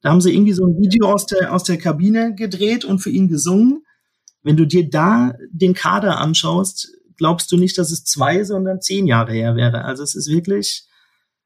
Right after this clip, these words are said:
es ist wirklich ein Wahnsinn, was hier eigentlich in kürzester Zeit, äh,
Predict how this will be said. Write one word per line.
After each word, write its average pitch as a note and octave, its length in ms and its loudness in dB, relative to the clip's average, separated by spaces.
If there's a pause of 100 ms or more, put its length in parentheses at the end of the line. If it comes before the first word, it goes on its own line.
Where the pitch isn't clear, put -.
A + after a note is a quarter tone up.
(120)
es - 120 -4
ist D#3+ 140 -2
wirklich F3 240 0
ein E3 100 2
Wahnsinn, E3+ 380 0
was F3 140 -6
hier F#3 220 -4
eigentlich F3+ 480 -6 (200)
in E3 160 -2
kürzester F#3 500 -4
Zeit, D#3+ 580 -2 (120)
äh, D#3+ 380 -2